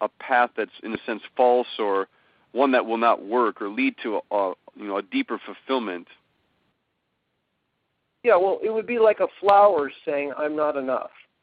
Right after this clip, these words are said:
Speaker 2: Like, is that the, like a tree. A tree goes, "Oh, I'm not enough.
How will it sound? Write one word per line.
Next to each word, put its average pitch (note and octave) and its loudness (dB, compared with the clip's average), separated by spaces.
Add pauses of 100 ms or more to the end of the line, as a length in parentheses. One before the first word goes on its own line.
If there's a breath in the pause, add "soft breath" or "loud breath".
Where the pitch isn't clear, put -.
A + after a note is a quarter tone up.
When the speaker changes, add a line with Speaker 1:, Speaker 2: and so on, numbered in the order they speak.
(1300)
Speaker 2:
Like, D#3 -2 (180)
is E3+ -4
that G3+ -2
the, G3+ -4
like D#3 0
a D3 -2
tree. D3 -4 (540)
A C3 -8
tree F3+ -6
goes, C3+ -4
"Oh, C#3 -2
I'm C#3+ -8
not C3+ -8
enough. A2+ -10